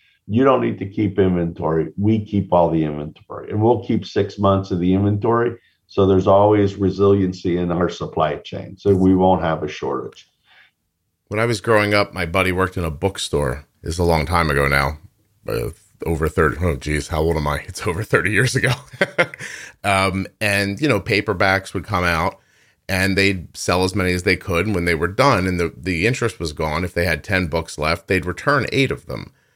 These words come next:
Speaker 2: But the way they got returned was they ripped the covers off of them, sent the covers back to prove that they hadn't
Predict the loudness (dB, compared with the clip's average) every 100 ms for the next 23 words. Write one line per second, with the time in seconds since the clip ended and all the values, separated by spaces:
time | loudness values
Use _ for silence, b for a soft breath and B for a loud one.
0 | _ _ _ 0 2 2 4 4 4 4
1 | 2 -2 0 0 2 0 0 2 2 0
2 | -6 0 2 2 2 0 0 -4 -2 -2
3 | -4 -2 -2 0 -2 0 0 0 0 0
4 | -2 -6 0 0 0 0 -2 2 0 0
5 | -6